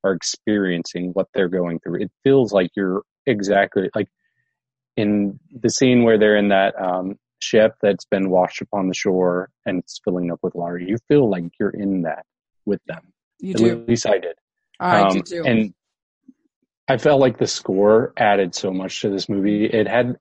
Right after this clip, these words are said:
Speaker 1: an intensity from the very start of the movie that continued on. And usually that's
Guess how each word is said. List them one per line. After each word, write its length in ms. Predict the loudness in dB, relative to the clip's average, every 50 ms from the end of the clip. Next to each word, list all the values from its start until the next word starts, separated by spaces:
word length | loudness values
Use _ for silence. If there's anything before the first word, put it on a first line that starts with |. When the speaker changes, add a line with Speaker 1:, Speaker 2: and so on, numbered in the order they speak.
| _ _ -4
Speaker 1:
an 80 | -2 0
intensity 720 | 0 -2 -4 -2 -2 -2 -2 -2 -6 -8 -8 -8 -8 -10 -12 _ -6
from 240 | -2 0 0 0
the 80 | 0 -2
very 540 | -6 -2 0 2 2 4 4 4 2 2 0
start 500 | -2 -8 -6 -4 0 2 2 2 2 0
of 80 | -2 0
the 60 | 2
movie 440 | 2 2 4 4 2 2 2 2 0
that 220 | -2 -6 -8 -8 -4
continued 460 | -6 -4 -2 0 0 0 0 0 0
on. 320 | 0 0 0 -2 -2 -4 _ _ _ _ _ _ -4
And 120 | 0 4 4
usually 320 | 4 6 6 6 4 6
that's 360 | 6 4 2 2 0 -8 -14